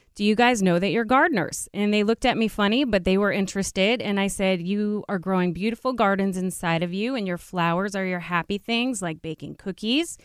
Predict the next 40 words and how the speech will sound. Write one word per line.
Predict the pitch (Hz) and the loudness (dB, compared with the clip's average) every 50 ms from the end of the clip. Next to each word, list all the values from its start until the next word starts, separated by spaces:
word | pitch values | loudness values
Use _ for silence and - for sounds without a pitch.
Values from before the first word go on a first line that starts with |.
| _ - | _ 2
And | 226 226 226 226 226 220 226 220 220 220 220 - - | 4 6 6 6 6 6 6 6 4 4 2 0 0
your | 202 220 233 214 | 2 2 2 4
garden | 214 220 226 233 254 262 247 | 4 6 6 6 4 4 2
also | 233 240 233 - 269 | 2 2 2 2 2
has | 240 240 269 269 220 226 | 2 4 2 2 2 2
weeds, | 240 311 330 233 170 - - | 2 2 2 2 0 -4 -8
because | - - 202 190 226 202 - | -8 -6 -2 -2 -2 0 0
all | 196 214 226 233 | 0 0 2 2
gardens | 226 220 220 214 220 208 202 | 4 4 4 2 2 0 0
have | 208 202 196 180 | 0 0 0 2
weeds. | 180 196 175 - - - - | 0 -2 -2 -2 -4 -8 -8
And | 175 190 196 | -4 -2 0
those | 208 220 240 233 | 2 2 2 2
are | 254 254 240 | 2 0 -2
the | 247 | -2
things | - - 214 208 202 185 | -4 -4 -4 -4 -4 -4
that | 196 190 | -4 -4
make | 196 190 175 | -4 -4 -4
you | 180 170 | -6 -6
feel | - 175 175 175 | -6 -6 -6 -6
sad, | - - - 190 175 175 175 180 - | -4 -2 0 2 2 2 2 0 -2
scared, | - - 190 175 175 170 165 - | -4 -2 0 0 0 0 -2 -4
or | 165 165 | -6 -6
mad." | 165 160 156 - - - - _ _ _ _ _ _ _ _ _ | -6 -6 -8 -10 -12 -16 -20 _ _ _ _ _ _ _ _ _
And | - 214 214 220 | 2 4 4 6
I | 233 | 6
asked | 233 247 294 302 - - | 4 4 2 2 0 0
him, | 311 233 190 | 0 0 2
"Did | 185 185 175 | 0 0 0
you | 202 | 2
guys | 208 220 220 - 233 | 2 2 2 4 4
have | 233 233 220 | 2 2 4
any | 247 254 254 | 2 2 2
weeds | 247 247 277 285 240 - - | 4 2 2 2 0 -2 -4
today?" | - - 185 185 170 156 151 127 | -4 -2 0 0 2 0 0 -2
And | 95 - 196 | -2 -2 -4
sure | - - - 226 226 | -2 0 0 2 2
enough, | 240 240 220 214 196 - | 4 4 2 0 -2 -2
they | - 196 190 | -2 -2 0
did. | 175 185 180 180 233 277 - | 2 2 2 2 2 0 -4